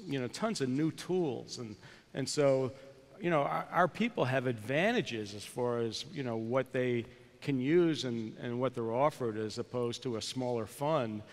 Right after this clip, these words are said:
that just doesn't have the resources that they, that they need or,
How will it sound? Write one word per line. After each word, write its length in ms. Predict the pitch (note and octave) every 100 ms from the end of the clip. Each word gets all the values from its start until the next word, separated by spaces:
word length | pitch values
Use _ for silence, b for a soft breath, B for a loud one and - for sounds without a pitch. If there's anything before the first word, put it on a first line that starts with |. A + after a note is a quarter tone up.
| B B
that 140 | C#3
just 280 | - E3 -
doesn't 320 | E3+ F#3+ E3+
have 240 | A#2 D#3+ C3
the 60 |
resources 800 | A#2 C3+ B3 B3 B2+ A2+ - A2+
that 160 | G#2 A#2
they, 180 | A#2 A#2 -
that 180 | - A#2+
they 140 | B2 A#2
need 600 | C3 F#3+ E3 B2 G#2 G#2+ B B B B
or, 340 | - C3+ B2+